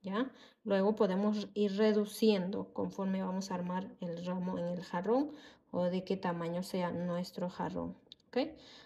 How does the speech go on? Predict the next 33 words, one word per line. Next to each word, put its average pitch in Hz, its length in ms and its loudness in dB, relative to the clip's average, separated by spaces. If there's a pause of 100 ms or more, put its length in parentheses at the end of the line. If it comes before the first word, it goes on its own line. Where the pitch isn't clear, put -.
(140)
Ahora 202 240 6
sí, 180 220 -6 (220)
la 185 100 2
dejamos 220 460 4
ahí 220 220 8
nuestra 202 440 2
rosa 202 400 -2
pequeña 240 640 2 (960)
hacia - 200 -8
un 185 120 0
lado 254 240 6
y 262 60 6
vamos 208 260 2
a 233 120 2
proceder 226 560 2 (540)
con 294 260 12
el 262 100 8
siguiente 196 500 4
tamaño, 190 540 2 (320)
con 180 220 -2
el 175 160 -6
que 175 100 -4
sigue, 170 340 -2
pues, - 220 -12
¿no? 214 280 -2
Este, - 420 -8 (920)
de 226 100 -8
aquí - 280 -8
ya. 254 240 2 (960)
Ahora, 190 300 2
igualmente 240 680 8
para 190 180 2
aquí, 180 380 -2